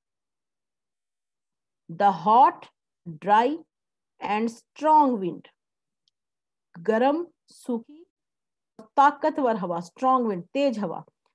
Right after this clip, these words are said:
गरम, सूखी और तेज हवा, which blows, जो बहती है,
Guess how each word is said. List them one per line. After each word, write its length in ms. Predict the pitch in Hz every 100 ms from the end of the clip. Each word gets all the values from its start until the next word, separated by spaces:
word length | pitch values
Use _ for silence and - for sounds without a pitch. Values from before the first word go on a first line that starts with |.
| _
गरम, 460 | 175 214 226 302 349
सूखी 720 | 339 262 226 - 285 302 339 _ _ _
और 220 | - 214 226 -
तेज 320 | 285 330 277 226
हवा, 440 | 208 190 214 277 _ _ _ 190
which 440 | 220 370 381 - 226
blows, 640 | 185 220 247 226 175 - -
जो 340 | 185 160 233 254
बहती 600 | 175 170 196 180 269 285
है, 260 | 247 180